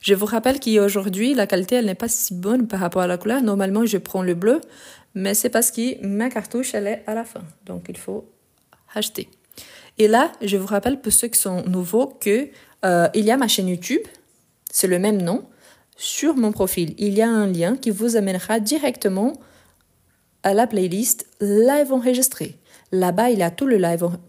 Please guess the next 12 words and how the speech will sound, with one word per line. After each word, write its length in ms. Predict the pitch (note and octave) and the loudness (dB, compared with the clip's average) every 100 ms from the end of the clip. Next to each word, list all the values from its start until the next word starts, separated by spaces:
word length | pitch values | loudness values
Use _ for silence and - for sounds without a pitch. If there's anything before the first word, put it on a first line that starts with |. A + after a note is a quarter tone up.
| - | -10
pas 100 | E3+ | -10
tous, 340 | E3+ G#3 A3 | -6 -6 -6
hein, 120 | G3 A3 | -8 -8
mais 320 | G3+ F3 F3 | -6 -2 0
la 120 | E3+ F3+ | 0 -2
plupart 380 | G#3+ A3 G3 | -4 -4 -2
des 80 | F3+ | -2
lives 220 | F3 A3 | 0 -2
qu'on 160 | - F3+ | -2 -4
a 60 | E3 | -2
déjà 200 | D#3+ D#3+ | -2 -4
fait. 300 | D#3+ C4+ | -2 -4